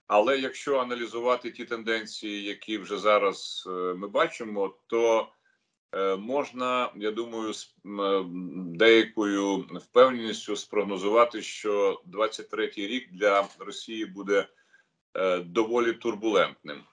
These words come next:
Ну, це так делікатно. Е, я просто поясню, е, свою думку. Е, якщо взяти, е, скажімо так, е, зовнішньополітичний аспект, то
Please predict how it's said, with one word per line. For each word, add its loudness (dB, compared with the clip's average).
Ну, -6
це -6
так 2
делікатно. 0
Е, -6
я 0
просто -12
поясню, -6
е, -6
свою -8
думку. -8
Е, 10
якщо 2
взяти, -2
е, -2
скажімо -4
так, 0
е, 0
зовнішньополітичний -2
аспект, -2
то 6